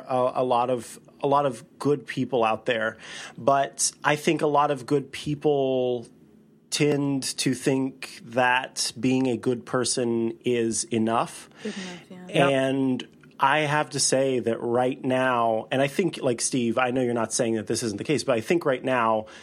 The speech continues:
Speaker 1: um, too many people are comfortable in just considering that enough.
Speaker 3: Yeah.
Speaker 1: And again, you know, this is a matter of saying, uh,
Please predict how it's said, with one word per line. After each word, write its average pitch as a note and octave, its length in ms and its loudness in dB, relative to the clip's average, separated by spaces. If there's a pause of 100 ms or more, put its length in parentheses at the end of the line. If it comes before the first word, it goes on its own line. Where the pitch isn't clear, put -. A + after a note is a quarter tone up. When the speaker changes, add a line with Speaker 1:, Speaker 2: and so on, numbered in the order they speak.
(180)
Speaker 1:
um, A#2+ 640 -2
too - 160 0
many D#3+ 140 0
people C#3+ 260 -4
are B2 80 0
comfortable A#2 960 -2
in A#2+ 300 -2
just A#2 400 -2
considering A2 640 -2
that A2 260 0
enough. A2 560 -4 (400)
Speaker 3:
Yeah. D3+ 80 2
Speaker 1:
And C#3+ 600 0 (840)
again, C#3 800 0
you C3+ 120 0
know, A2+ 460 2
this D#3 280 0
is D3 420 0
a C#3+ 120 0
matter B2+ 560 2
of A2+ 480 0
saying, A2 720 0 (640)
uh, C#3 140 -2